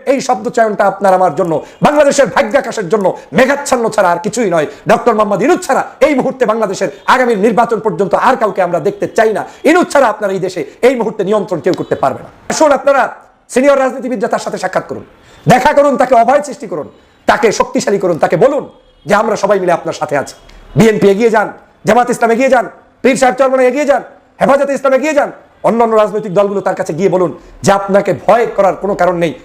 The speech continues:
আমরা আপনার সাথে আছি। শুনুন, অতিরিক্ত চিপতে চিপতে তিতা হয়ে গেলে তখন আর সেখান থেকে ভালো কিছু ফিডব্যাক আশা করা যায় না। অতএব প্রিয় দেশবাসী, আমরা চাই ডক্টর মোহাম্মদ ইউনূস সাহেব থাকুক, নির্বাচনের দিকে তিনি নিয়ে যাক এবং তার এই পদত্যাগ কিংবা এই ধরনের গুঞ্জন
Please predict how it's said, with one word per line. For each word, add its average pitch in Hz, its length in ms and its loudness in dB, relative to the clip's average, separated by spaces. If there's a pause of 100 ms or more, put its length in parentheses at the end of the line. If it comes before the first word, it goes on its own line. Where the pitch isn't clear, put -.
(140)
আমরা 175 220 2
আপনার 147 200 -4
সাথে - 260 -4
আছি। - 240 -6 (440)
শুনুন, - 420 0 (180)
অতিরিক্ত 269 400 2
চিপতে 277 340 0
চিপতে 247 260 0
তিতা - 260 2
হয়ে 220 180 -2
গেলে 165 180 -8 (240)
তখন 220 240 2
আর 202 80 0
সেখান 190 240 -6
থেকে 190 140 -4
ভালো 165 220 0
কিছু 170 280 -6 (260)
ফিডব্যাক 185 400 2
আশা - 160 -4
করা 151 160 -2
যায় 151 200 0
না। 123 140 -12 (140)
অতএব 190 260 2 (100)
প্রিয় 190 200 4
দেশবাসী, 170 440 0 (400)
আমরা 208 200 2
চাই 214 320 0 (280)
ডক্টর 208 200 2
মোহাম্মদ 214 240 -2
ইউনূস 214 180 -4
সাহেব 202 200 2
থাকুক, 180 220 -6 (420)
নির্বাচনের 220 460 2
দিকে 202 140 0
তিনি 196 200 -2
নিয়ে 226 180 2
যাক 190 140 0 (380)
এবং 220 220 2
তার 214 180 2
এই 202 160 0
পদত্যাগ 226 360 0
কিংবা 202 220 0
এই 180 60 0
ধরনের 208 240 0
গুঞ্জন 233 380 0